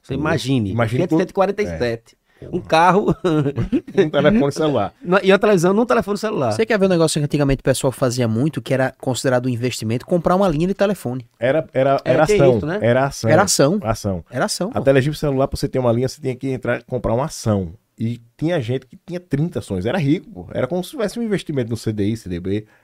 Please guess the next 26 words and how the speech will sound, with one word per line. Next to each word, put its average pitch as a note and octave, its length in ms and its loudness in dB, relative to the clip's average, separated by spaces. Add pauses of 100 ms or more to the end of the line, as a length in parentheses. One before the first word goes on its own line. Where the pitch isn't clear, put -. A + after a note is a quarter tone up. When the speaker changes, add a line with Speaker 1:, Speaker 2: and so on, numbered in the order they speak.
(280)
Speaker 2:
entendeu? F#2 300 -6
Investimento A#2+ 480 -4
na C#3 100 -4
Bolsa A2 300 -6
de G2+ 80 -6
Speaker 1:
O - 20 -4
cara G#2 140 -4
Speaker 2:
Valores. E3 200 -2
Speaker 1:
comprava D#3+ 320 0
a E3 40 2
linha D#3+ 180 -2
pra, G3 160 -8
pra E3+ 180 -6
investimento E3+ 540 -4
Speaker 2:
É, A2+ 60 2
Speaker 1:
mesmo. G#2+ 140 2
Speaker 2:
era B2+ 120 2
pra C3 100 -4
investimento. C3+ 460 -2
Alugava, C3 540 2
você A2 240 -2
alugava C#3+ 560 0
a - 20 0
linha A2 220 0
à - 40 -4
pessoa E2+ 380 -10